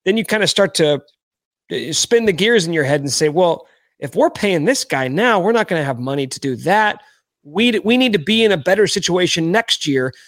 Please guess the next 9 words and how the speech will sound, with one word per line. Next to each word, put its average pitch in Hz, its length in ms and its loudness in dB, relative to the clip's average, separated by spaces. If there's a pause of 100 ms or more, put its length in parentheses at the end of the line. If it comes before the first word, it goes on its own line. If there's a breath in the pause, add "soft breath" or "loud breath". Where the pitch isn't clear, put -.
so - 140 0
we're 175 120 4
not 190 280 0
sitting 185 240 0
here 170 140 0
negotiating 156 720 2
with 151 160 -2
this 143 160 -2
guy 131 280 -2